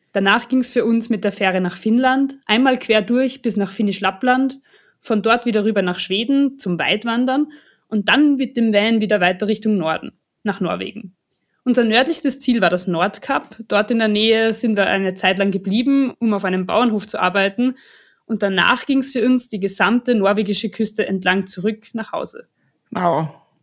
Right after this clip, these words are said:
Speaker 2: das klingt alles mega idyllisch, aber ich weiß von dir, du hast vor dem Losfahren auch ein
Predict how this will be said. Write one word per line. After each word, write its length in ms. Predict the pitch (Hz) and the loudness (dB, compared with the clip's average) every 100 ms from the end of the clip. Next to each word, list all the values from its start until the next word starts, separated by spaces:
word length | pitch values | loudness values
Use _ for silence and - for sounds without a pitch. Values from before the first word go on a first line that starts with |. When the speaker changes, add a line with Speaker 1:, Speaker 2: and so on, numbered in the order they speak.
| _ _ | _ _
Speaker 2:
das 260 | 185 180 - | -6 -6 0
klingt 400 | 214 208 202 - | 2 2 -2 -2
alles 520 | 180 208 220 - - | 2 2 0 -4 -6
mega 340 | 175 175 175 220 | 0 2 4 2
idyllisch, 520 | 208 196 208 269 - | 0 2 4 2 0
aber 560 | 160 160 214 226 - | -2 2 2 2 2
ich 180 | 202 - | -2 0
weiß 280 | 143 165 233 | 2 2 2
von 180 | - 214 | 2 2
dir, 260 | 190 208 | 4 4
du 140 | 226 202 | 4 2
hast 220 | 196 - | 0 0
vor 100 | 202 | 2
dem 160 | 208 190 | 4 4
Losfahren 680 | 151 156 220 - 233 233 226 | 4 2 2 2 2 2 0
auch 320 | 185 190 - | 0 0 0
ein 240 | 208 214 | 0 0